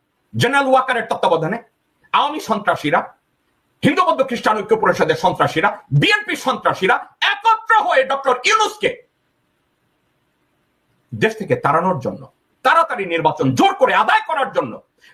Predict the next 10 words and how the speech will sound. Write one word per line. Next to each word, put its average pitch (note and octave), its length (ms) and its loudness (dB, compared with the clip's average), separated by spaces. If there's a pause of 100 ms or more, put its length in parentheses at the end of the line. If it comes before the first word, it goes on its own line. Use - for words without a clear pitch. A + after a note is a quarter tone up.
জ-, C4 280 0
ডক্টর D#4 260 2
মোহাম্মদ D#4 360 2
ইউনূসকে F#4+ 420 2
ডিসক্রেডিট G#4 680 0
দেওয়ার - 280 0
জন্য - 400 -2
এই D#3+ 100 0
কাজগুলো A#2+ 340 -2
করাচ্ছে। - 360 -10